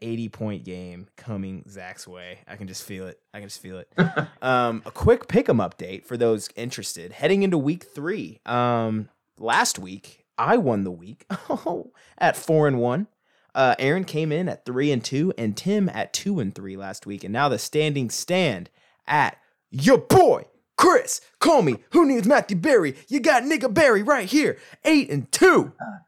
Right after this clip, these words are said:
Speaker 1: Let's go. Probably shouldn't say that on the pod. Whatever. We got Aaron in
Speaker 2: <laughs>
Speaker 1: second at seven and three and Tim at five and five.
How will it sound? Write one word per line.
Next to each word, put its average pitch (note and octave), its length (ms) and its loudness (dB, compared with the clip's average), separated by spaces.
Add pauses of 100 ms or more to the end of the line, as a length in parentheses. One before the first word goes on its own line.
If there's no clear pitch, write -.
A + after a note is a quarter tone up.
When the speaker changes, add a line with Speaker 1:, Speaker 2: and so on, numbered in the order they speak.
(140)
Speaker 1:
Let's - 220 0
go. E3+ 560 2
Probably F3+ 240 0
shouldn't G2 220 -6
say G2+ 120 -10
that G2 140 -12
on F#2 80 -14
the F#2 60 -16
pod. - 340 -14
Whatever. F#2+ 280 -10 (380)
We D3 120 -4
got E3+ 240 4
Aaron F3+ 300 6
in E3 80 2
Speaker 2:
<laughs> - 20 -8
Speaker 1:
second D3 440 2 (260)
at - 160 -4
seven C3+ 300 2
and A#2 160 -4
three A2+ 400 -6 (220)
and A#2 200 0
Tim A#2 500 -4 (100)
at G#2 180 -12
five G2 720 -12 (100)
and F#2+ 500 -16
five. F2+ 1040 -20